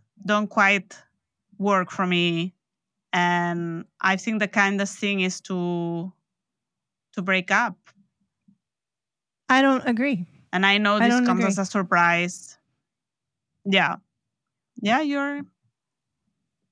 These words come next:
Speaker 2: What's not
Speaker 1: you're in
Speaker 2: working for you?
Speaker 1: your
Speaker 2: Tell me. What is it? Is it something about me?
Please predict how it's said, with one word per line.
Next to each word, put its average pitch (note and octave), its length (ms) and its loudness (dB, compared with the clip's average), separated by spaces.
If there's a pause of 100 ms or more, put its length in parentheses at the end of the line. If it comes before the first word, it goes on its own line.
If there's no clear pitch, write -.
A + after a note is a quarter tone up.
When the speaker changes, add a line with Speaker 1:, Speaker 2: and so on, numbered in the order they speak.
(1120)
Speaker 2:
What's C#4+ 200 2
not D#4+ 160 4
Speaker 1:
you're C#4+ 100 4
in B3+ 60 2
Speaker 2:
working A3+ 140 2
for A3 120 4
you? A3 60 6
Speaker 1:
your A3 260 0
Speaker 2:
Tell B3+ 220 4
me. G3 320 0 (600)
What B3 180 2
is A3 80 0
it? G#3+ 100 -2
Is G#3+ 120 2
it B3 80 2
something D4 280 2
about C4+ 200 4
me? D4 180 0